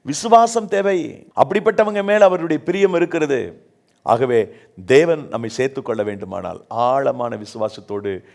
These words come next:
நம்முடைய பயணத்தை தொடர்வோம். இரண்டாவது, தேவனை நேசிக்கும்படி, அவரை சேவிக்கும்படி விரும்புகிறவர்களுக்கு தேவன் தம்மிடத்தில் சேர்த்துக் கொள்ளும்படி கிருபை பாராட்டுகிறார்.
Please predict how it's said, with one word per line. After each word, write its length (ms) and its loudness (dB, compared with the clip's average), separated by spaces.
நம்முடைய 300 -10
பயணத்தை 460 -4
தொடர்வோம். 460 -16
இரண்டாவது, 760 2
தேவனை 460 6
நேசிக்கும்படி, 920 -4
அவரை 320 2
சேவிக்கும்படி 920 0
விரும்புகிறவர்களுக்கு 1400 0
தேவன் 640 2
தம்மிடத்தில் 540 0
சேர்த்துக் 460 -4
கொள்ளும்படி 680 -4
கிருபை 280 -6
பாராட்டுகிறார். 680 -8